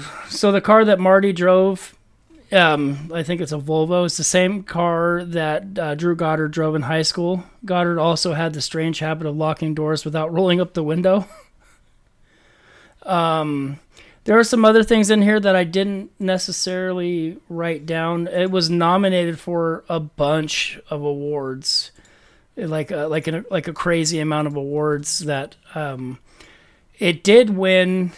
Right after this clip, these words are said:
a British Fantasy Award. Um, at the Fangoria Chainsaw Award, it, it won Best Screenplay for the directors, Best Supporting Actor, Marty, Best Wide Release Film,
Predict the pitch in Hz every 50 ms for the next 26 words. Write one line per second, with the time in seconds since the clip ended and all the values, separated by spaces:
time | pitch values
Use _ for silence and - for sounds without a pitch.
0 | - - - _ - 185 185 196 - - 190 170 156 156 190 196 196 185 - 208
1 | 196 190 185 175 - 202 196 185 185 185 185 185 185 190 190 190 196 185 - _
2 | _ _ _ _ _ _ _ _ _ _ _ _ _ _ _ _ _ - 190 175
3 | 170 160 160 156 156 156 160 160 160 160 156 - _ _ _ _ _ - 190 165
4 | - 175 - - 196 196 196 202 202 202 202 185 175 190 190 190 190 185 180 170
5 | 160 - - 190 196 214 214 - 208 190 180 175 175 170 165 175 175 175 180 190
6 | 196 - 190 175 180 180 175 175 170 170 165 170 170 175 185 165 156 180 185 185
7 | 185 - - 202 196 185 185 175 - 190 185 185 180 - 190 180 185 175 180 180
8 | 175 170 - - 190 185 185 180 - 175 165 180 175 - - 175 - - 185 185
9 | 180 175 170 160 170 170 165 - - 185 190 185 175 170 170 170 170 175 185 180
10 | - _ _ - - - - _ _ _ - 180 185 190 196 - - 180 175 180
11 | 185 185 180 190 185 185 185 180 - - - - - 190 185 175 170 165 165 175
12 | 165